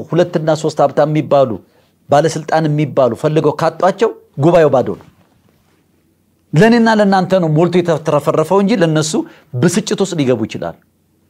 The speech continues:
ይሄ ሁሉ ህዝብ ተሰብስቦ መቶ ሺህ ብር የማይሞላ ወይ አምሳ ሺህ ብር የማይሞላ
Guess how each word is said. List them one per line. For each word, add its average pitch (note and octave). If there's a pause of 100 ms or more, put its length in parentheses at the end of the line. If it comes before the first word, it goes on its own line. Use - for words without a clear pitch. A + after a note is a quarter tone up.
(580)
ይሄ A#3 (100)
ሁሉ B3
ህዝብ G#3+
ተሰብስቦ G#3 (380)
መቶ F3
ሺህ F#3+
ብር F3+
የማይሞላ E3+
ወይ F3+
አምሳ F#3
ሺህ F#3
ብር F#3
የማይሞላ D#3+